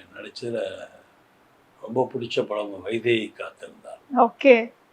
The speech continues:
Speaker 1: ஒண்ணு. அப்புறம் இந்திரான்னு ஒரு படம் நடிச்சிருப்பேன்.
Speaker 2: ம்.
Speaker 1: நாசர் அண்ணனும்
Speaker 2: ம்,
Speaker 1: இவர் ஆக்ட்
Speaker 2: ம்,
Speaker 1: பண்ணிருப்பாங்க.
Speaker 2: ம்.
Speaker 1: சிவகாசினியோட சொந்தக்கார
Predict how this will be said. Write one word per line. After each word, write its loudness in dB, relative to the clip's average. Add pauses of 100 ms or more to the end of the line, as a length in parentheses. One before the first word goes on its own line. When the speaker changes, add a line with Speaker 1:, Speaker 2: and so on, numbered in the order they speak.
(360)
Speaker 1:
ஒண்ணு. -20 (1900)
அப்புறம் -6 (1120)
இந்திரான்னு 6
ஒரு -4
படம் -12
நடிச்சிருப்பேன். -2
Speaker 2:
ம். -20 (1400)
Speaker 1:
நாசர் 4
அண்ணனும் -12
Speaker 2:
ம், 2
Speaker 1:
இவர் 0
ஆக்ட் -8
Speaker 2:
ம், -6
Speaker 1:
பண்ணிருப்பாங்க. -18
Speaker 2:
ம். -8 (4000)
Speaker 1:
சிவகாசினியோட -2 (140)
சொந்தக்கார -4